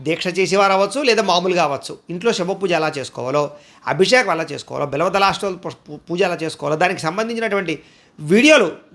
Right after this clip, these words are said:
మంత్రాలతో సహా వీడియోగా తయారు చేసి వాటికి సంబంధించినటువంటి వీడియో లింకులు కింద డిస్క్రిప్షన్లో ఇవ్వడం జరిగింది. ఆ లింక్ మీద మీరు క్లిక్ చేసినట్టయితే మీకు కావలసినటువంటి అభిషేకం విధానం కానీ పూజా విధానం కానీ వీడియోలు వస్తాయి. ఆ వీడియోని ఎదురుగుండా పెట్టుకుని ప్రతిరోజు కూడా మీరు రకంగా అభిషేకాలు కానీ పూజలు కానీ శివుడికి చేసుకోవచ్చు.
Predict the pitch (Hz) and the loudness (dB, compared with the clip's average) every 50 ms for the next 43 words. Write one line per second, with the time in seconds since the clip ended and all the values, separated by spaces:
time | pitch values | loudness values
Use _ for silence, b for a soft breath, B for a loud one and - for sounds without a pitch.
0 | 151 151 165 175 - 247 262 240 - 233 208 202 190 214 208 175 175 175 202 208 | -6 -6 -4 -2 0 0 0 0 0 -4 -4 0 0 0 2 2 4 4 4 4
1 | 208 196 175 151 151 151 143 131 127 117 117 135 135 131 143 143 151 127 143 143 | 2 0 -2 -4 -4 -4 -6 -8 -12 -14 -12 -10 -8 -8 -8 -8 -8 -8 -8 -8
2 | 160 175 180 185 185 190 190 170 160 156 147 143 160 165 190 190 165 165 175 196 | -8 -8 -10 -10 -10 -8 -8 -8 -8 -6 -2 0 0 2 2 2 0 -2 -4 -6
3 | 175 175 165 165 165 156 139 131 - - 175 - - - 165 139 131 127 135 - | -6 -4 -4 -4 -4 -4 -6 -8 -10 -10 -12 -12 -10 -10 -10 -10 -10 -12 -14 -16
4 | - - - - - - 143 147 139 147 170 175 175 170 160 - 147 - - 170 | -16 -16 -16 -14 -10 -6 -6 -6 -6 -6 -6 -4 -4 -6 -6 -10 -14 -10 -8 -6
5 | 151 165 170 175 - 202 220 226 202 165 151 - - b b b b b b b | -6 -6 -6 -6 -4 -2 -2 -2 0 -2 -4 -6 -8 b b b b b b b
6 | b - 170 190 226 247 269 269 247 254 254 240 247 240 208 175 170 190 175 220 | b 2 6 6 8 6 6 4 2 0 0 0 0 2 2 2 2 2 2 2
7 | 226 208 220 214 214 208 202 202 202 180 190 190 202 202 190 175 165 185 180 175 | 0 0 -2 -2 0 0 0 0 -2 -4 -4 -4 -6 -6 -4 -4 -2 -2 -2 -2
8 | 170 160 165 170 160 165 160 151 139 151 147 175 175 175 170 - 220 254 - - | 0 -2 -2 -2 -2 -4 -4 -2 -2 -2 -2 -2 -2 -2 -4 -4 -4 -6 -6 -8
9 | _ b b b b b - 143 156 151 175 196 220 196 185 165 190 185 196 196 | _ b b b b b -2 -2 0 2 4 4 4 4 4 0 -4 -4 -2 -2
10 | 185 160 185 185 233 262 320 311 - 165 165 160 240 233 240 233 226 220 220 208 | -4 -4 -6 -10 -10 -10 -10 -6 -4 -4 -2 0 4 4 4 4 4 2 -2 -4
11 | 196 190 190 180 165 - 151 165 165 151 117 123 135 135 180 180 175 175 175 160 | -2 -2 -2 -2 -2 -4 -4 -6 -6 -6 -6 -6 -4 -2 -2 -2 0 -2 -4 -2
12 | 165 160 185 175 - 147 147 147 147 143 143 160 214 214 - 147 143 156 156 151 | -4 -6 -6 -8 -8 -8 -6 -6 -6 -6 -6 -8 -8 -8 -10 -8 -8 -8 -10 -10
13 | - 143 - - - - - - - - | -10 -12 -14 -14 -12 -12 -12 -12 -12 -14